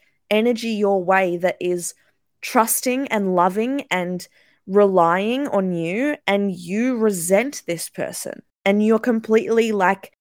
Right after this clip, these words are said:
just not giving them the safe space that they are looking for? It is our responsibility to teach people how to be in our world.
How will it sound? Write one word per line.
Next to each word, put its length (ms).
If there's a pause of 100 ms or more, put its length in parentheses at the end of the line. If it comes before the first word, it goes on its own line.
just 260
not 460
giving 360
them 180
the 100
safe 340
space 440
that 200
they 240
are 100
looking 380
for? 320 (380)
It 180
is 300
our 240
responsibility 960
to 120
teach 400
people 340
how 280
to 160
be 180
in 100
our 160
world. 440